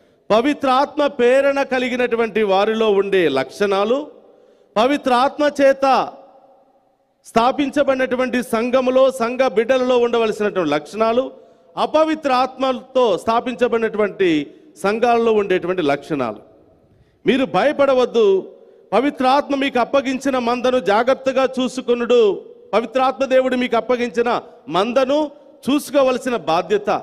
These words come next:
సక్రమైనటువంటి బాటలో నడిపించవలసినటువంటి బాధ్యత, ఐక్యమైనటువంటి బాటలో, ప్రేమ కలిగినటువంటి బాటలో,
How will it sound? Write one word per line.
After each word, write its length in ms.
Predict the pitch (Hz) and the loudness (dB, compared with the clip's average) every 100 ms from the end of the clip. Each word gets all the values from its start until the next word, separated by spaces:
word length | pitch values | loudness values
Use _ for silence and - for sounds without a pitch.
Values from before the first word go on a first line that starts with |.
| - - - | -8 -20 -6
సక్రమైనటువంటి 800 | - 226 285 285 277 262 247 233 | -2 0 0 0 0 -2 -2 -2
బాటలో 440 | 180 233 254 254 | 0 0 0 0
నడిపించవలసినటువంటి 1000 | 214 202 254 262 254 240 226 233 208 185 | 0 -2 -2 -4 -2 0 0 -2 -2 0
బాధ్యత, 540 | 165 196 208 208 180 123 - - - | 0 0 0 0 -2 -4 -10 -10 -2
ఐక్యమైనటువంటి 840 | 214 277 311 285 262 254 240 233 208 | 0 0 0 0 0 -2 -2 -2 -2
బాటలో, 560 | 165 175 185 220 214 | 0 -2 -2 -2 -2
ప్రేమ 560 | - - - 190 262 285 | -2 -8 -6 2 2 2
కలిగినటువంటి 640 | 277 269 254 240 226 220 | 0 0 -2 -2 -2 -2
బాటలో, 640 | 175 165 190 208 214 160 | 0 0 0 0 0 0